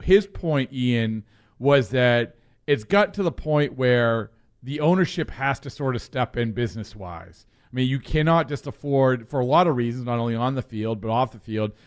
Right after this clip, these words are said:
you cannot lo-, lo-, afford to lose Devers. I th-, think that's where he was coming from when he said they're gonna make an offer that he can't refuse. 'Cause you and I both know this: is that Devers right now,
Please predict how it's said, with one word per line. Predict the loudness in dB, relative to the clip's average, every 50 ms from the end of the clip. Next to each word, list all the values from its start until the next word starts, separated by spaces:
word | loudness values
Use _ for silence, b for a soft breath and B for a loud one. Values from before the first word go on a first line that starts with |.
| b b
you | -18 -10
cannot | -6 -2 0 0 2 2
lo-, | 2 2 2 0 0 -4 -10 _ -8
lo-, | 2 6 6 6 6 6
afford | 2 -4 -2 2 2 2 2
to | 0
lose | -2 0 2 2 2 0 0
Devers. | 0 2 2 2 4 2 -2 -4 -6 -10 b b b b b b
I | -4 0
th-, | 2 2 2 2 0
think | -4 _ -2 -2 0
that's | 0 0 -2 0
where | 0 0 2
he | 2 2 0
was | 0 -2 -2
coming | -2 -4 -2 0 0 -2
from | -2 -2 -2 0 0
when | 0 0
he | 0
said | -2 -2 -2 0 0 0 -2 -2
they're | -2 0
gonna | 0 0 2
make | 0 -2 -2
an | -2 0
offer | 0 0 0 -2 -4 -6
that | -4 -4 -4
he | -6 -6
can't | -6 -6 -6 -6 -6
refuse. | -6 -2 -2 -2 0
'Cause | 0 -2 0
you | 0 0 2 2 2
and | 2 4
I | 4 2 2
both | 2 2 0 0 0 -2 0
know | 2 4 4 4
this: | 2 0 -2 -4 -6 -10 b b b b b b _ -4
is | 2
that | 2 2 2 4
Devers | 4 4 4 6 6 4 4 4
right | 4 4 4
now, | 2 2 4 4 4 4 4 2